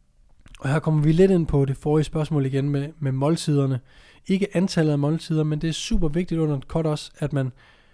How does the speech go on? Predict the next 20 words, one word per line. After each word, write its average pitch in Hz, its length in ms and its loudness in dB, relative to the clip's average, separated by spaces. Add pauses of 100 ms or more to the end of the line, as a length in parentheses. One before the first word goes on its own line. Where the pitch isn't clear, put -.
(300)
får 180 340 2
nogle 139 140 0
kulhydrater 156 580 2 (140)
inden 170 540 2
ens 139 500 -6 (180)
træning. 127 460 -6 (640)
Så, - 240 -2
og 127 260 0
det 151 80 6
er 170 40 8
også 170 120 2
vigtigt, 185 160 2
at 151 60 0
man 131 140 -2
får 196 300 0
noget 143 140 0
at 131 60 -4
spise 147 320 -4
inden 143 260 -2
ens, 127 260 -10